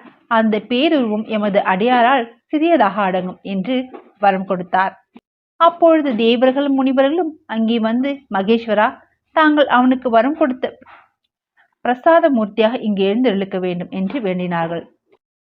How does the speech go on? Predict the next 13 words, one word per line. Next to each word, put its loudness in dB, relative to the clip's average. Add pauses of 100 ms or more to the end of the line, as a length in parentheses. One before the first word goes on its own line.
(140)
பெருமானும் 2
அவ்வாறே 4
அமர்ந்தருளினார். -4 (400)
ஓங்கார 6 (100)
எந்திரத்தில் -2 (160)
சுயம்புலிங்க 0
மூர்த்தி -6 (100)
ஒன்றும் -4 (300)
அவனை 2
பூஜித்த -2 (100)
பார்வதிலிங்க 0
மூர்த்தி -4
ஒன்றும் -2